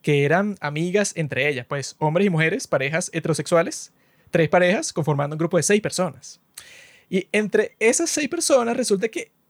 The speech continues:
cuando una de las comediantes está haciendo crowd work, eso se está como que haciendo chistes con el público, les está preguntando cosas sobre su vida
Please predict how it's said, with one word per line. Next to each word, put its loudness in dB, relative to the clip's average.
cuando 2
una 0
de 2
las -2
comediantes -2
está -4
haciendo -2
crowd 2
work, 4
eso -4
se -8
está -4
como -4
que -2
haciendo -2
chistes -4
con -6
el -8
público, 0
les -2
está -6
preguntando -4
cosas -4
sobre -2
su -4
vida -2